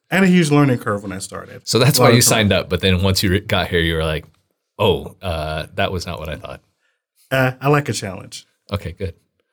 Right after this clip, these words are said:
Speaker 2: So what was, like, the most challenging thing that you had to learn, like, in those first few months?
Speaker 1: Uh, really just trying to understand the true purpose of the software, 'cause it was, uh,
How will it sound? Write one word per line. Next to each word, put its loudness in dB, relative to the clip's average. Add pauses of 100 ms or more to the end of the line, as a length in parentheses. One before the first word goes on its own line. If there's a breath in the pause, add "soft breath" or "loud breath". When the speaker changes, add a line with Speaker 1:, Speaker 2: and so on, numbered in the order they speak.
(580)
Speaker 2:
So 2
what 6
was, 4
like, 2
the -4
most 2
challenging -2
thing -6
that -6
you -10
had -10
to -16
learn, -8
like, -10
in -14
those -14
first -18
few -16
months? -16 (840)
Speaker 1:
Uh, 0
really 2
just -8
trying -8
to -8
understand -6
the -8
true -10
purpose -12
of -16
the -16
software, -10
'cause -10
it -6
was, -6 (560 soft breath)
uh, 0